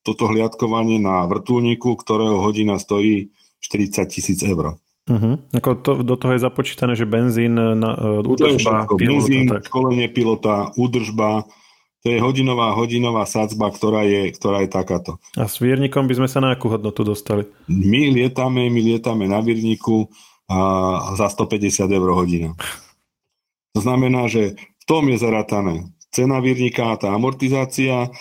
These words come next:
Speaker 1: je tam zarátaná údržba toho vírnika a je tam zarátané trebárs aj, e, nejaká, nejaká čiastka, tá, to je len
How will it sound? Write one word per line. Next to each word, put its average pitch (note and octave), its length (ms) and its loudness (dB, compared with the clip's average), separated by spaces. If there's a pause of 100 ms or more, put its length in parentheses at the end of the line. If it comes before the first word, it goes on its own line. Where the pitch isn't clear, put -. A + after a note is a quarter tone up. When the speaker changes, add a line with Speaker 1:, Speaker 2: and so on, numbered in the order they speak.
(180)
Speaker 1:
je A2+ 120 -2
tam G#2+ 240 0
zarátaná G2+ 500 0
údržba C3 480 0
toho B2+ 220 0
vírnika A#2 640 0 (460)
a G#2+ 100 -2
je A2 120 0
tam G#2 200 -2
zarátané G#2 500 0
trebárs G2 400 0
aj, F#2+ 160 0
e, F#2 220 2 (460)
nejaká, F#2 500 0
nejaká F#2 320 -2
čiastka, G#2 480 -2 (340)
tá, G2 240 0
to F#2 140 -4
je F#2+ 160 2
len F#2+ 160 0